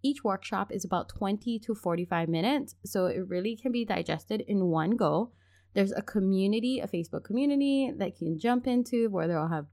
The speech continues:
bonus live workshops, keynote speakers, door prizes, giveaways, and then you can interact with the speakers and sponsors on a one-to-one basis. Like, hello, if there's some topic or workshop you really liked, you can go <laughs> and access the speaker themselves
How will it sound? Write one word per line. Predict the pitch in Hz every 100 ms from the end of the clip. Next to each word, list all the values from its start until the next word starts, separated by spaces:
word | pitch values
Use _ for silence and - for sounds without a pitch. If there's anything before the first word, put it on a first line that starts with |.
| _ -
bonus | 151 143 147 170
live | 196 254 262
workshops, | 247 233 - 214 202 -
keynote | - 285 277 269
speakers, | - 208 202 202
door | 247 277
prizes, | 262 180 165 170 -
giveaways, | 294 262 202 175 175 - - _ -
and | 247
then | 285
you |
can | 330 294
interact | 254 254 185 214 208 - _
with | 190 202
the | -
speakers | - 175 190
and | 202 185
sponsors | 160 151 156 156 -
on | 180 170
a |
one-to-one | 165 151 151 160
basis. | 214 247 180 -
Like, | 170 - _ _ _
hello, | - 180 226 240 233
if | 190 -
there's | 185 180 -
some | - - - 196 262
topic | 262 214 - 233 269 269 _ _ -
or | 175
workshop | 185 190 196 233 202
you | 208 202 214
really | 180 196 208 214 226
liked, | 202 165 214 269 - -
you | 214
can | 226 285 294
go | - 208
<laughs> |
and | 185 214 - _
access | 180 208 - - 180 254 311 - _ _ _ - 262
the | 165 180 196
speaker | 220 226 214 214
themselves | 202 214 359 - -